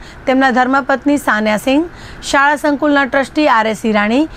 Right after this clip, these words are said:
ભુજ સ્પોર્ટ્સ એન્ડ સોશિયલ ક્લબના પ્રમુખ કે કે હિરાણી,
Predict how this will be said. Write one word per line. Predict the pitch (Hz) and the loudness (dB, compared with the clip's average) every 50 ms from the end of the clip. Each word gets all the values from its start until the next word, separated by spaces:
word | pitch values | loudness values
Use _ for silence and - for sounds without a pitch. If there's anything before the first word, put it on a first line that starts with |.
| - - - - - | -16 -20 -14 -4 -2
ભુજ | 208 262 277 226 | 0 0 0 -2
સ્પોર્ટ્સ | - - - 269 269 269 - - | -2 0 2 2 2 2 0 0
એન્ડ | 285 294 294 | 0 0 0
સોશિયલ | - - 269 254 - 285 254 240 | 0 0 0 0 0 0 0 0
ક્લબના | - 269 247 233 247 247 247 | 0 -2 0 0 0 0 0
પ્રમુખ | 240 247 247 254 269 285 - - | 0 0 0 2 0 0 -2 -2
કે | 262 233 220 | -2 -2 0
કે | - 226 | 0 0
હિરાણી, | 214 208 214 202 202 208 233 277 330 | 2 2 2 2 2 2 2 0 0